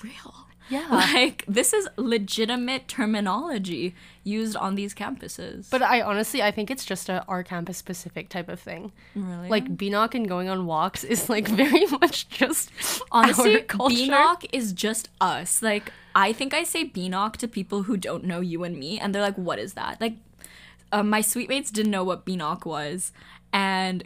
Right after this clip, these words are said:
Speaker 1: going on a walk, um, I feel like going on a walk might be a little bit more universal to small cla-
Speaker 2: Colleges.
Speaker 1: small colleges,
Speaker 2: Yeah.
Speaker 1: yeah.
Speaker 2: Yeah. But yeah, that's how we became friends. And we, like, made a little group chat, and we're like, "Ria,
Speaker 1: Yeah.
Speaker 2: update us on your walk.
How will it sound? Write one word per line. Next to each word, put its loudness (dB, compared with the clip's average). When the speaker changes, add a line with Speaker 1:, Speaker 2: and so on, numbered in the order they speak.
Speaker 1:
going 0
on -2
a 2
walk, 0
um, -4
I -6
feel -12
like -10
going -10
on -6
a -4
walk -6
might -10
be -8
a -6
little -6
bit -10
more -4
universal -4
to -6
small -2
cla- -10
Speaker 2:
Colleges. 2
Speaker 1:
small -4
colleges, -6
Speaker 2:
Yeah. 6
Speaker 1:
yeah. -20
Speaker 2:
Yeah. 4
But 2
yeah, 8
that's 2
how 0
we 2
became 0
friends. -4
And 0
we, 2
like, -4
made -2
a 0
little 0
group -4
chat, 0
and -2
we're 4
like, 0
"Ria, 4
Speaker 1:
Yeah. 4
Speaker 2:
update 0
us 2
on -2
your 0
walk. 4